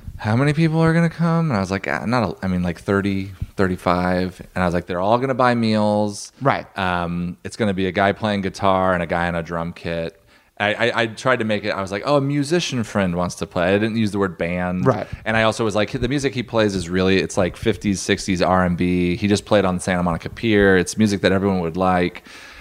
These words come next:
Speaker 1: And
Speaker 2: Yeah, it'd be like Sizzler's put it on.
Speaker 1: Oh my gosh, yeah. And so he's like, "Okay, we'll section off an area for you." And so I had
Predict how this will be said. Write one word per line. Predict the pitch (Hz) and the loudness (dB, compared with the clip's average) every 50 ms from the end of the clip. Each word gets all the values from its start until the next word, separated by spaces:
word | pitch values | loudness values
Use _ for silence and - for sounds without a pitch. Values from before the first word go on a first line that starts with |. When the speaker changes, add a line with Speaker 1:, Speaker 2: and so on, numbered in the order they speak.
| - - - | -20 -18 -10
Speaker 1:
And | - 101 92 - | -8 -4 0 2
Speaker 2:
Yeah, | 453 - | 2 2
it'd | 151 151 143 | 2 2 2
be | 180 180 | 2 2
like | 185 185 180 | 2 2 0
Sizzler's | - - 247 285 320 220 190 151 123 | 0 0 0 0 2 2 0 0 0
put | 110 - 131 113 | 0 -2 -2 -2
it | 110 92 | -2 -2
on. | 101 98 - | -4 -4 -4
Speaker 1:
Oh | 87 95 92 80 69 | -2 -2 -2 -2 -2
my | 67 67 | -6 -8
gosh, | - - 95 92 85 71 71 - - | -8 -6 -2 -2 -2 -2 -2 -4 0
yeah. | 95 92 85 82 - - - - - - - | 2 2 2 2 0 -6 -14 -20 -20 -6 -4
And | 110 101 | -2 0
so | - 135 | 2 4
he's | 127 123 123 113 | 4 4 4 4
like, | 120 117 120 | 4 4 4
"Okay, | 139 151 151 - 135 120 117 123 131 120 107 | 4 2 2 4 2 2 2 2 -2 -4 0
we'll | 110 120 113 | 2 2 2
section | 113 - 135 120 - - 120 | 2 2 2 2 2 2 2
off | 113 107 101 - - | 2 2 2 0 -2
an | 101 | -2
area | 98 95 95 98 98 98 | 0 0 0 0 0 -2
for | 90 - - 98 95 92 | -2 -2 -4 -2 -2 0
you." | 92 90 90 90 | -2 -2 -2 -2
And | 85 87 95 95 | -4 -4 -6 -4
so | - 107 | 0 2
I | 104 101 | 2 4
had | 104 117 113 113 | 4 2 0 0